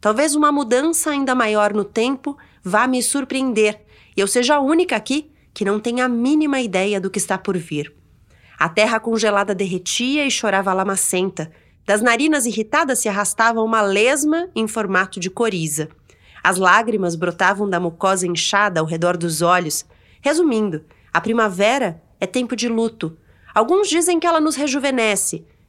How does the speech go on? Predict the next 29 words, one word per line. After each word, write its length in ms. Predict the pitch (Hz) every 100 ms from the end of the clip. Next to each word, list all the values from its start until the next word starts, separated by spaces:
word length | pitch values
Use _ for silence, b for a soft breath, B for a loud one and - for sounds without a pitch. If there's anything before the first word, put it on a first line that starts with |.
| -
mas 200 | 247 262
quem 180 | 294 311
rejuvenesce 760 | 302 269 240 214 202 247 220
volta 360 | 175 196 233 208
aos 160 | 196
tempos 360 | - 226 247 190
de 100 | 214
infância, 680 | 220 - 226 262 254 - 160
e 140 | 185
isso 180 | 262 320
pode 200 | 302 302
machucar. 640 | 302 302 - 233 185 185 - b b b b
Enquanto 320 | 233 240 330 359
eu 60 |
pudesse 420 | 349 220 214 214
me 100 | 220
orgulhar 500 | 214 208 190 160 143 b b b
de 80 | 196
ser 200 | - 226
a 60 |
primeira 580 | 233 254 254 220 262 277
a 40 | 185
expressar 580 | - 180 180 - 196
minha 120 | 208 185
opinião 420 | 190 185 170 175
em 100 | 180
todas 460 | 180 214 254 247
as 100 | 196
conferências, 840 | - 214 208 175 190 233 - 262